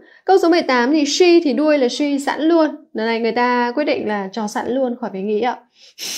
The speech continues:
<laughs> Nhưng bây giờ used to thì nó là thì quá khứ nhá.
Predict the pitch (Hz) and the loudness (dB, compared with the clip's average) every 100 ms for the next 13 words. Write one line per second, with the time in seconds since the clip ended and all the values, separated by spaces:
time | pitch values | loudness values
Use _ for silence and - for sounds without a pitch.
0 | - - - - - - 427 480 466 370 | -12 -16 -18 -20 -20 -12 -4 -2 -2 2
1 | 320 320 320 294 277 339 330 349 349 320 | 2 4 4 4 6 4 4 0 0 0
2 | 320 262 240 240 - 254 320 311 269 233 | -2 -2 -2 -6 -6 -2 2 2 2 2
3 | 233 269 262 247 302 - | 0 2 2 2 0 -6